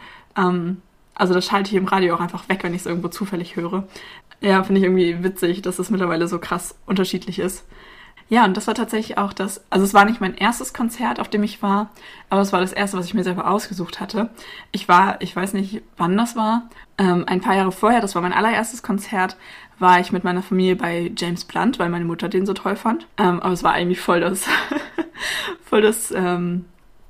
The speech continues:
Spießerkonzert, weil wir hatten halt auch Sitzplätze irgendwo ganz weit hinten oben. <laughs> Ähm, die Bühne konnte man fast quasi gar nicht erkennen. Ähm, es war einfach nur sehr laute Musik.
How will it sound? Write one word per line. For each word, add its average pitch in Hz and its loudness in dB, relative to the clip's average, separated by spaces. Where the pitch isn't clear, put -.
Spießerkonzert, 185 0
weil 180 2
wir 175 0
hatten 190 -2
halt 180 0
auch - -6
Sitzplätze 202 0
irgendwo 202 2
ganz 180 0
weit 175 -4
hinten 196 0
oben. 240 4
<laughs> - -6
Ähm, 175 0
die - 0
Bühne 208 6
konnte 226 2
man 185 0
fast 185 -10
quasi 175 -2
gar - 4
nicht 233 0
erkennen. 233 0
Ähm, 180 4
es 180 0
war 175 6
einfach 185 4
nur 175 4
sehr 185 -4
laute 170 0
Musik. 185 -2